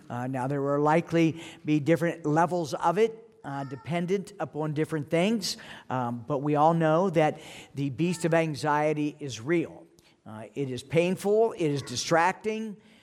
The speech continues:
uh, it feels oftentimes, I know when it, it, when that beast visits me, it feels like there's a heavy blanket laying upon you that you can't get off. And, and so it can be very paralyzing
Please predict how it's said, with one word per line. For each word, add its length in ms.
uh, 180
it 80
feels 300
oftentimes, 840
I 80
know 220
when 220
it, 180
it, 240
when 120
that 180
beast 280
visits 380
me, 460
it 80
feels 260
like 160
there's 180
a 60
heavy 240
blanket 580
laying 400
upon 360
you 280
that 200
you 60
can't 280
get 120
off. 640
And, 160
and 180
so 360
it 160
can 100
be 140
very 280
paralyzing 960